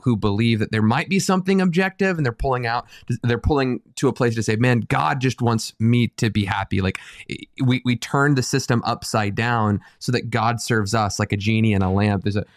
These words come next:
quote from your book by Matthew, uh, I don't know how to pronounce his last name,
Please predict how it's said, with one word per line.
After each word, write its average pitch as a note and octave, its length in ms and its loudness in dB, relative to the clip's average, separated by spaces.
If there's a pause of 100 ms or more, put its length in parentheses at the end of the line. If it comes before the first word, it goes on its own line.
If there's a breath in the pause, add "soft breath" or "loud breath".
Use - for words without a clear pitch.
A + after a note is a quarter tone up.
(140)
quote B2+ 200 0
from A#2+ 120 0
your G#2+ 120 2
book G#2 220 0
by G2+ 260 0
Matthew, G#2+ 680 0 (340)
uh, G2+ 440 0
I G#2 120 -4
don't G2 80 0
know G2 60 0
how F#2+ 60 0
to F#2 60 0
pronounce G2 220 0
his G2 80 -4
last G2+ 200 0
name, G2 180 2